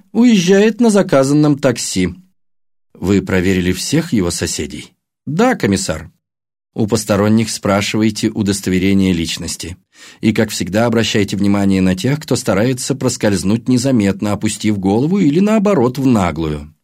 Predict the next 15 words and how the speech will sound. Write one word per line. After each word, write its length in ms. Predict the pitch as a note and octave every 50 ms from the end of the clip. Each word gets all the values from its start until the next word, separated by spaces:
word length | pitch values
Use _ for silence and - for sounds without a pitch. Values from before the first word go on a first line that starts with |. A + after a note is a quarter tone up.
| _ _ _ _ _ _ _ _ _ _
А 140 | _ - F#2
также 340 | F#2 G#2 G#2+ A#2 A#2 A#2 B2+
на 140 | B2 A#2 A2
очки, 360 | G2 F#2+ - - - C3 E3
кепки, 640 | D#3+ - - - A#2 A2+ B2 B2 - - C#3+ C#3 C#3 -
бороды. 540 | - F#2+ G2 A2 G2 D#2+ D#2 C2+ C2+ - - _ _ _ _ _ _ _ _ _ _ _ _
И 200 | A2 G#2+ - - -
заходите 720 | F#2+ F2 E2 F#2+ - - E2+ E2 D2+ - F#3 F#3 - -
с 140 | - - -
ними 380 | E2+ E2 G2+ A2 G#2 G2 F2+ -
в 140 | - - D2+
лифт». 420 | D#2 D2 B1+ - - - - - _ _ _ _ _ _ _ _ _ _ _ _ _ _ _ _
«Так 240 | _ G2+ F#2+ F#2+ -
и 60 | F#3
сделаем». 640 | F#3+ F#3 F#3 F#3 G#3 A3 G3+ D#3+ G#2+ - - -